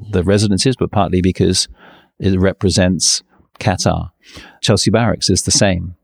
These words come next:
Uh, one of the reasons why Qatari D R decided to reset the whole design for, for Chelsea Barracks was because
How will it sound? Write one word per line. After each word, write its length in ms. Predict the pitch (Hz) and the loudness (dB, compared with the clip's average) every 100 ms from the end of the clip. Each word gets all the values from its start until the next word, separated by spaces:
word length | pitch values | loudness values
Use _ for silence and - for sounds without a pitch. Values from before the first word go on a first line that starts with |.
| - - _ _ | -20 -20 _ _
Uh, 180 | - 87 | 0 2
one 200 | 90 98 | 4 2
of 100 | 92 | 2
the 100 | 101 | 2
reasons 440 | 98 98 98 90 | 2 4 2 2
why 500 | 101 95 98 98 98 - _ | 2 2 2 2 0 -2 _
Qatari 380 | 120 - 95 90 | 0 2 2 4
D 140 | 92 | 2
R 140 | 90 | 2
decided 520 | 87 92 - 90 87 82 | 2 0 2 2 0 -2
to 400 | - 90 85 87 92 | 0 2 2 -2 0
reset 600 | 104 98 - 101 - - | 2 2 2 0 -2 -8
the 180 | 107 92 | -4 -2
whole 320 | - 90 90 | 0 0 2
design 480 | 87 90 95 107 101 | 2 2 4 4 2
for, 240 | - 90 85 | 2 -2 -2
for 140 | - | -4
Chelsea 360 | 92 90 92 95 | 0 0 0 0
Barracks 440 | 90 90 101 - | 0 0 -2 -2
was 140 | 107 - | -2 0
because 480 | 98 - 98 - | -2 2 2 0